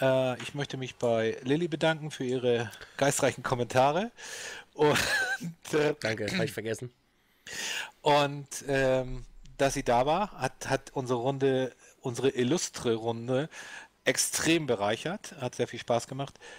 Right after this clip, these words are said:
Speaker 1: Und, äh, ja, ich danke euch fürs Zuschauen und für die Abstimmungsergebnisse. Es haben fünfhundertzehn Leute gewotet, was enorm ist. Und, äh, ihr könnt ja selber sehen, wie das Ergebnis ist. Sehr überraschend ist es eigentlich <laughs> nicht mehr, aber,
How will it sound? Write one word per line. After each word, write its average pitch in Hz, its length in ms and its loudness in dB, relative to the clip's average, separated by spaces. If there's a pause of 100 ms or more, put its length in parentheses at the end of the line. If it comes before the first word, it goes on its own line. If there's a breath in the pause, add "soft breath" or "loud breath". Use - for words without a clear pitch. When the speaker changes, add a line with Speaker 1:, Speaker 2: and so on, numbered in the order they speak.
(300 loud breath)
Speaker 1:
Und, 123 580 0
äh, 123 460 4
ja, 143 160 2
ich 104 80 -8
danke 127 240 -4
euch 120 100 -2
fürs - 160 -6
Zuschauen 165 600 0 (720 loud breath)
und 123 560 -4
für - 240 0
die 123 420 2 (120)
Abstimmungsergebnisse. 120 1080 0
Es 110 160 0
haben 123 160 -2
fünfhundertzehn 135 840 0
Leute 120 220 4
gewotet, 131 600 -2
was 123 220 0
enorm 131 440 2
ist. 143 300 -8 (460 loud breath)
Und, 117 640 0
äh, 113 320 4 (160)
ihr 123 140 0
könnt 123 200 0
ja 120 100 6
selber 117 300 4
sehen, 110 240 -4
wie 110 60 -2
das 110 160 0
Ergebnis 113 460 -2
ist. 107 260 -4
Sehr 104 200 2
überraschend 101 600 0
ist - 180 -10
es 107 140 -8
eigentlich 101 320 -2
<laughs> - 0 -
nicht 147 320 2
mehr, 139 240 0
aber, 107 280 0